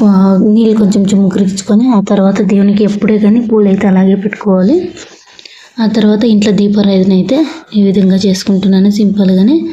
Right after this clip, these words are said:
రేపైతే సంక్రాంతి పండుగ ఉంది కాబట్టి ఈరోజు భోగి పండుగ, అది సాయంకాలం వేరే చేస్తాను అనేసి సింపుల్గానే చేసుకుంటున్నాను.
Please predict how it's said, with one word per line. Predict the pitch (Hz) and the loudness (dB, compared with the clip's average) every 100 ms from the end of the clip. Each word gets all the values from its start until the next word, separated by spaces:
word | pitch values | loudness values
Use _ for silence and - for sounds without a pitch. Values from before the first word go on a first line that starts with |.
| - - - 214 | -12 -18 -10 -4
రేపైతే | 214 214 208 214 | -2 0 0 0
సంక్రాంతి | 214 190 202 196 202 | 0 0 0 0 -2
పండుగ | 202 190 185 | -2 0 0
ఉంది | 190 185 | 0 0
కాబట్టి | 202 185 185 190 302 208 - - - - - _ _ 220 | 0 0 -2 0 0 -2 -4 -14 -20 -20 -20 _ _ -2
ఈరోజు | 214 214 185 | 0 0 0
భోగి | 202 202 208 | 2 0 0
పండుగ, | 208 196 202 | 0 0 0
అది | 190 | 0
సాయంకాలం | 196 190 202 208 196 | 0 0 0 2 0
వేరే | 190 | 0
చేస్తాను | 196 202 185 208 190 185 | 0 -2 -2 0 2 2
అనేసి | 185 185 285 | 2 0 -2
సింపుల్గానే | 285 220 202 190 190 190 185 | -2 -2 -2 -2 0 0 0
చేసుకుంటున్నాను. | 180 - 196 175 180 190 320 | -4 -4 -4 -2 -2 0 0